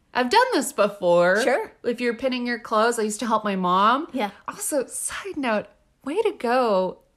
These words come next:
Speaker 1: teenage boy, for tailoring his own clothes.
Speaker 2: Goddamn, that's right.
Speaker 1: Fuck yeah. Please don't let this get in the way of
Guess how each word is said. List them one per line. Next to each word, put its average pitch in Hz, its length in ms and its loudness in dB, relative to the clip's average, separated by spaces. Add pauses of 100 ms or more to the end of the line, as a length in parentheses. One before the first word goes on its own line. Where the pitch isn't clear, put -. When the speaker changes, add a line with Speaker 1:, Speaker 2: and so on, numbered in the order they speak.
(180)
Speaker 1:
teenage 277 520 -2
boy, 196 360 0
for 185 200 -8
tailoring 180 520 -2
his 175 180 -4
own 147 220 -2
clothes. - 380 -4
Speaker 2:
Goddamn, 277 480 -4
that's 277 180 -8
right. 392 300 -4
Speaker 1:
Fuck - 640 -8
yeah. 247 340 4
Please 285 360 -10
don't 262 180 -6
let 226 140 -6
this 202 180 -4
get - 180 -4
in 180 60 -8
the 165 80 -6
way 156 500 -4
of 160 400 -4